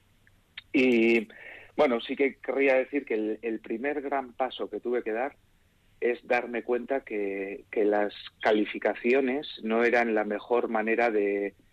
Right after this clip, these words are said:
valorar el currículum de una persona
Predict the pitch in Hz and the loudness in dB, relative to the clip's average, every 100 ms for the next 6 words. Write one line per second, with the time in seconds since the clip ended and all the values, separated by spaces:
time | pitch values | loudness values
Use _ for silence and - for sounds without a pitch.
0 | _ - 104 107 104 104 113 117 104 - | _ -10 0 2 4 4 2 2 0 -2
1 | 107 110 107 110 107 101 101 101 98 98 | -4 -4 -2 -2 -2 -4 -6 -6 -8 -10
2 | 92 - - 90 - | -12 -12 -10 -10 -14